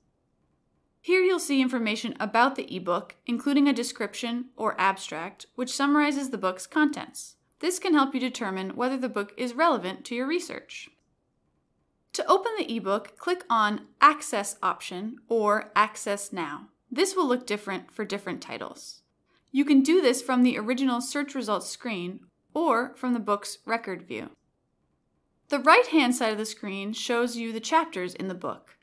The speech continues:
Click on a chapter to open it, then use the scroll bar to move through the chapter. At the top right of the screen, there are options to save, cite, share, or print pages from the ebook.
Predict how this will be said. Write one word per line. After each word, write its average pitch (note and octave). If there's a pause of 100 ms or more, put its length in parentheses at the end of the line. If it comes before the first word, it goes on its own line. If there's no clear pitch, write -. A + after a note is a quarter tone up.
(260)
Click G4
on C4+
a B3+
chapter G3
to -
open G3+
it, E3 (560)
then D#4+
use C#4+
the A3+
scroll A#3
bar F3+
to C4+
move G3
through D4+
the D4+
chapter. - (1300)
At C#4
the C#4
top E4
right C4
of A#3
the A3+
screen, F#3+
there A#3+
are A#3+
options A#3
to A#3
save, G#3 (180)
cite, A3 (280)
share, G3 (240)
or B3
print F4
pages G3+
from B3+
the F3+
ebook. D#3